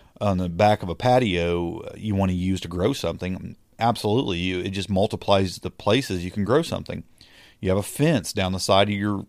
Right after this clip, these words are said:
house or something, you wanna just, you know, um, mount these on there and, and, and, uh, plant things in 'em. I think it's great. Matter of fact, there's even a commercial version of these now. I was just on with, uh, looking at Lowe's the other day, and they actually sell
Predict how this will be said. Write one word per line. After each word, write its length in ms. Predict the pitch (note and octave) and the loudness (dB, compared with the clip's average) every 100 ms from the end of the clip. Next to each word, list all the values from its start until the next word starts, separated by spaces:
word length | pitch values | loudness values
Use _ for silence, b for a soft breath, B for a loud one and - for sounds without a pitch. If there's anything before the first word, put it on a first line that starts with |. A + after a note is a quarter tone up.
| F#2+ | -2
house 340 | A#2 C#3+ C3+ | 2 2 2
or 40 | |
something, 380 | F2+ E2+ E2 F2 | -6 -8 -6 -6
you 80 | F2 | -4
wanna 220 | F2+ F#2 | -2 -2
just, 360 | F#2 F2+ - b b b b b | -2 -4 -8 b b b b b
you 100 | G2+ | 0
know, 340 | F2+ F2 F2+ | 0 0 0
um, 300 | F2 E2+ E2 - - | -2 -2 -4 -10 -6
mount 280 | F#2 F#2+ F#2+ | -2 0 0
these 220 | G#2+ G2+ | 0 2
on 200 | F#2+ F#2+ | 2 2
there 280 | F#2 F#2 C#3+ | 0 -2 -4
and, 200 | G#2+ - | -6 -8
and, 280 | E2 D#2+ b b b b b - | -10 -12 b b b b b -8
and, 240 | F2+ E2+ | -4 -2
uh, 100 | E2+ | -4
plant 300 | - C3+ - | -2 -2 -2
things 200 | C3 F#2+ | -2 -2
in 80 | F2 | -2
'em. 100 | F#2 | -4
I 40 | |
think 120 | G2+ C#3+ | -4 -8
it's 100 | G2 | -4
great. 460 | F#2+ A2 C3+ - - b b b | 0 2 0 -4 -14 b b b
Matter 140 | C3+ G#3+ | 4 4
of 60 | |
fact, 240 | - F3+ G3 | 6 6 6
there's 240 | A#2 G#2+ | 4 4
even 120 | F4 F4+ | 0 -2
a 20 | |
commercial 480 | - F#2 A#2+ - C#3 | 0 2 2 2 0
version 300 | G2+ D3 B2 | 2 0 0
of 60 | |
these 160 | F#2 D#2+ | -4 -4
now. 180 | E2 E2 | -4 -2
I 80 | C#3+ | -2
was 120 | C3+ | -2
just 200 | F#2 G#2+ | -4 0
on 320 | G2 G2 F#2+ | 0 0 -2
with, 300 | G2+ G2+ - F#2+ | -2 -2 -4 -4
uh, 240 | F2+ F2 | 0 2
looking 240 | F#2 G#2+ G#2+ | 0 0 0
at 180 | G2+ | 0
Lowe's 460 | G2+ G2 C3 D3+ F#2 | 2 4 6 4 0
the 140 | F2+ | 0
other 180 | F#2 F2+ | 0 0
day, 340 | F2+ F2+ F2 F2 B B - | 2 2 0 -2 B B -2
and 100 | G2 | 4
they 100 | C3+ | 4
actually 240 | C#3 C3+ | 4 0
sell 640 | - - G#2+ C#3+ C3 C#3 | -2 2 6 6 4 0